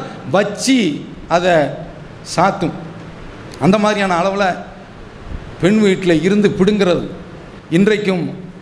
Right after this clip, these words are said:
கொண்டவன் நிமிர்ந்து நிற்க வேண்டும், கொடுத்தவன் குனிந்து நிற்க வேண்டும் என்ற அந்த கலாச்சாரம், அந்த ஆணவம், அந்த அகம்பாவம்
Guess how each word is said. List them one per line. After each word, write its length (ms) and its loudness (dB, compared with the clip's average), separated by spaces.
கொண்டவன் 440 2
நிமிர்ந்து 320 4
நிற்க 260 2
வேண்டும், 340 2
கொடுத்தவன் 520 2
குனிந்து 280 2
நிற்க 240 2
வேண்டும் 360 0
என்ற 320 4
அந்த 200 0
கலாச்சாரம், 720 2
அந்த 140 2
ஆணவம், 720 2
அந்த 220 2
அகம்பாவம் 760 2